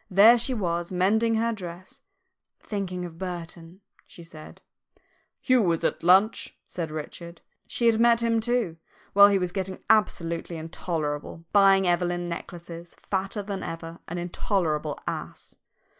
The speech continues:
"And it came over me, I might have married you,"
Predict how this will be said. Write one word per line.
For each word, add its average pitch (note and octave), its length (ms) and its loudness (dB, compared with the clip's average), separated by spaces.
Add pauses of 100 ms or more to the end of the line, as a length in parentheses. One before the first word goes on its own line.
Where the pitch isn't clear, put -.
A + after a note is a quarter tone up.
(580)
"And A#3 180 0
it A#3+ 160 -4
came A#3 260 0
over A#3 300 2
me, F3 400 -6
I A3+ 140 0
might A3+ 240 0
have A3 100 -2
married A3+ 420 0
you," E3 260 -12